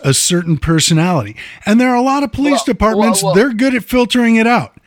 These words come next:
Speaker 1: They're, they're,
Speaker 2: Well,
Speaker 1: some
Speaker 2: it
Speaker 1: police departments are able to look at certain candidates and go,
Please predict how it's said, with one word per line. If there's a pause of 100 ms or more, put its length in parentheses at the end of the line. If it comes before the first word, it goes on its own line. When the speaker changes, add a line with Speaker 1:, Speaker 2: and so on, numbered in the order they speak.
(320)
Speaker 1:
They're,
they're,
Speaker 2:
Well,
Speaker 1:
some
Speaker 2:
it
Speaker 1:
police
departments
are
able
to
look
at
certain
candidates
and
go,